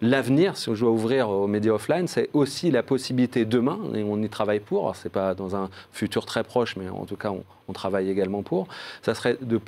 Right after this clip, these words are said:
de rendre la télévision segmentée, donc de diffuser sur des segments d'audience,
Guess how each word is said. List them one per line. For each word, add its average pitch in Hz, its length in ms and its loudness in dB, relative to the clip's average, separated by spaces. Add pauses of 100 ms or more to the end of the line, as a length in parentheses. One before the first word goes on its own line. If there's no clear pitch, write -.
(100)
de 113 240 -2
rendre 113 320 2
la 101 220 0
télévision 117 420 0
segmentée, 113 520 -2
donc 113 260 -4
de 113 100 4
diffuser 123 440 2
sur 101 180 -2
des 104 80 2
segments 110 340 0
d'audience, 127 420 0